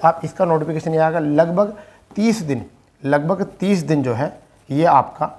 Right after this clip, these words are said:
चलेगा। ठीक है, अगर अगस्त है तो सितंबर जाकर, ठीक है, फिर अक्टूबर, अक्टूबर लास्ट, ठीक है, और नवंबर, नवंबर, आ, फर्स्ट वीक, नवंबर फर्स्ट वीक जो है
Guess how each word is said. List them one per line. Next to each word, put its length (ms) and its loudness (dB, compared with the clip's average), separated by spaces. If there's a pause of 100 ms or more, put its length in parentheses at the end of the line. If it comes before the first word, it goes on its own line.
(120)
चलेगा। 360 -8 (800)
ठीक 160 -2
है, 140 -2 (280)
अगर 280 2 (160)
अगस्त 320 -2
है 140 -2 (140)
तो 60 -6
सितंबर 460 -2
जाकर, 260 0
ठीक 260 -10
है, 80 -8 (300)
फिर 140 -10 (240)
अक्टूबर, 520 2 (1040)
अक्टूबर 400 0
लास्ट, 440 0 (840)
ठीक 240 -4
है, 100 2 (220)
और 300 -2 (440)
नवंबर, 440 2 (1200)
नवंबर, 500 4 (460)
आ, 300 4
फर्स्ट 320 -4
वीक, 200 -10 (1300)
नवंबर 340 4
फर्स्ट 320 -4
वीक 220 -4
जो 80 -6
है 200 -6